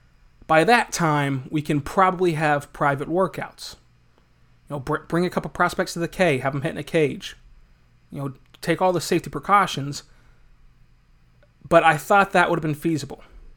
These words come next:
You know, again, this was a month ago. However, now, looking at it, it doesn't seem like that would be possible in June. It doesn't seem like you can ask these prospects to hop on planes,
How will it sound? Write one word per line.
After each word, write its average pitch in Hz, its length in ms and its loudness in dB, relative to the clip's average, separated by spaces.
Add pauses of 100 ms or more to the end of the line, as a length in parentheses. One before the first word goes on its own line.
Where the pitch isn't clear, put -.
(280)
You 147 100 -8
know, 131 40 -6
again, 131 240 0
this - 140 -8
was 143 200 -4 (280)
a 147 100 -6
month 175 240 2
ago. - 220 -6 (1700)
However, 160 540 6
now, 147 500 0
looking 147 380 -4
at 135 160 -2
it, - 100 -4
it 147 120 -4
doesn't 170 280 -2
seem 190 280 -2
like 170 180 -2
that 165 140 4
would 143 100 -2
be 143 60 -4
possible 135 440 -2
in 131 80 -8
June. 123 240 -14 (520)
It - 100 -10
doesn't 165 240 -2
seem 196 260 0
like 185 160 0
you 175 80 0
can 160 140 -4
ask 156 300 -4
these 160 160 -4
prospects - 540 -2
to 143 80 -10
hop 135 220 -2
on 147 180 -2
planes, 143 500 -6